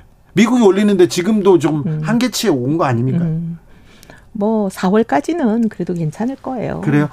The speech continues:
Speaker 2: 음.
Speaker 1: 그런데 부동산이 많이 올랐다, 좀 떨어지는 게 맞는데 떨어지는 거를 그렇게 또 좀 정부에서는 원치 않는지 기를 쓰고 막는 것 같아요.
Speaker 2: 정부가 떨어지는 거를 그렇게 기를 쓰고 막을 리가 있겠어요?
Speaker 1: 얼마 전까지만 해도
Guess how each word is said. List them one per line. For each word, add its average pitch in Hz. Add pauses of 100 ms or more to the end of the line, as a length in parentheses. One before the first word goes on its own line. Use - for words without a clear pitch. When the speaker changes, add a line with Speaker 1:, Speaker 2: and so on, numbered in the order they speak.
(120)
Speaker 2:
음. 165
Speaker 1:
그런데 180
부동산이 226
많이 135
올랐다, 160
좀 151
떨어지는 302
게 339
맞는데 131 (460)
떨어지는 269
거를 220
그렇게 208
또 156
좀 139
정부에서는 147
원치 143
않는지 139 (440)
기를 233
쓰고 247
막는 143
것 127
같아요. 156 (920)
Speaker 2:
정부가 226
떨어지는 339
거를 156
그렇게 156
기를 151
쓰고 180
막을 127
리가 170
있겠어요? 135
Speaker 1:
얼마 247
전까지만 226
해도 180